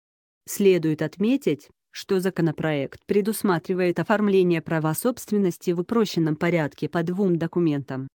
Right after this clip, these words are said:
Необходимо будет предоставить документ о предоставлении земельного участка гаражно-строительному кооперативу и документ,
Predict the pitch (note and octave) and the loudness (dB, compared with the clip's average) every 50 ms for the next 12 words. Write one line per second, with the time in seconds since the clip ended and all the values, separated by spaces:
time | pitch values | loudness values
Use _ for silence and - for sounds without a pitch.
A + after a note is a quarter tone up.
0 | _ _ _ _ _ _ _ _ _ _ - F#3 F#3 G3 G3+ G3+ - - G#3+ F#3+ | _ _ _ _ _ _ _ _ _ _ -4 0 2 2 2 0 0 -2 -2 0
1 | G3+ A#3+ A#3 A3+ G#3 F#3+ G#3 G3+ E3 E3 - - - G3 G#3 F#3+ G3 F#3+ - - | 2 0 2 2 0 0 0 0 0 0 -2 -2 0 0 2 2 0 -4 -2 -2
2 | G#3 F#3 E3+ F3+ E3+ E3 E3 F3 - - F3+ G#3 B3+ D4+ D4 - - - G3 - | 0 2 2 0 0 0 -2 -2 0 0 -2 0 0 0 -2 -2 -4 -8 -6 -4
3 | - G#3 F3+ F#3+ F3+ - A3+ A3 A3 A3 G#3+ G3 F3+ F3+ F3 F3 E3+ F3 F3+ F3 | -4 -4 -2 -2 -2 -2 -2 -2 0 2 2 2 4 4 2 2 2 2 2 2
4 | E3+ D#3+ E3 E3 D#3 E3 E3 E3 - - F#3+ F3+ E3 - - - F#3+ F3 F#3 F#3+ | 2 2 0 -2 -2 -2 -2 -4 -4 -4 -4 -4 -4 -4 -4 -6 -4 -2 0 0
5 | G3 F#3+ E3 E3 D#3 F3 E3+ - - - F#3 F3+ F3 F3 E3+ - E3+ E3 E3 D#3+ | 0 0 -2 -2 -2 -4 -4 -4 -4 -2 0 2 2 2 2 0 -2 0 0 2
6 | E3 E3 - - F3 E3+ E3+ - F#3 F3+ F3+ F3 - F#3+ E3 D#3+ D3+ - - F3 | 0 0 0 0 0 0 2 0 0 0 0 0 0 0 0 0 0 0 -2 -2
7 | F3 F3 F#3 - G#3 G3 F#3+ F3 D3+ C3+ C3+ C#3 _ | 0 0 0 2 2 2 2 2 2 0 -2 -4 _